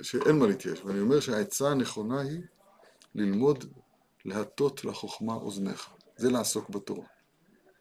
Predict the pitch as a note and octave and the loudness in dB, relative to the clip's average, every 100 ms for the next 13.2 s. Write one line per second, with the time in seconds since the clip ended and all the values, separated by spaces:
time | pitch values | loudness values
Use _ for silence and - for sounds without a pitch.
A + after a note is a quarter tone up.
0 | _ _ _ - _ _ _ _ _ _ | _ _ _ -20 _ _ _ _ _ _
1 | _ _ _ _ - A#2 A#2+ A2+ - - | _ _ _ _ 0 6 6 6 2 -18
2 | - - - _ _ - _ _ - A#2 | -20 -20 -20 _ _ -20 _ _ 2 8
3 | A2 C3+ E3 C3 C#3+ D#3+ C#3 C3 C3+ - | 8 6 4 8 8 8 6 6 6 4
4 | A2 G#2 G#2+ - G2+ G2 F#2 F#2+ F#2 - | 2 2 -2 -6 -4 -2 -4 -4 -6 -4
5 | A2+ F#2+ G2+ C3 E3+ E3+ G2+ A2+ D3 D#3+ | -2 0 0 0 0 -4 4 6 10 10
6 | F3 A#2+ F2+ F2 - - _ - _ _ | 10 10 6 -4 -14 -20 _ -20 _ _
7 | - - - - - - - - A#2 B2 | -20 -20 -20 -20 -20 -20 -20 -12 8 8
8 | B2+ F#3 D3+ G#2 C#3 D#3 - D3+ C#3 F#3 | 10 8 8 6 6 6 4 4 6 4
9 | D#3+ - D3 E3 D#3+ D#3 D3 C#3+ C3 B2+ | 4 0 -4 -2 -2 -2 2 2 2 0
10 | A#2 C3 C#3 B2+ - - B2 A#2+ - F#2 | 2 4 2 0 -2 0 2 0 -4 -10
11 | F2+ G2 C3 B2 B2+ C3 - - C3 B2+ | -10 2 4 6 6 4 2 0 0 4
12 | B2+ B2+ G2 G2 - B2+ A#2 A#2 - C#3 | 4 2 0 -4 2 4 4 -2 -2 4
13 | F#3 D3 | 4 4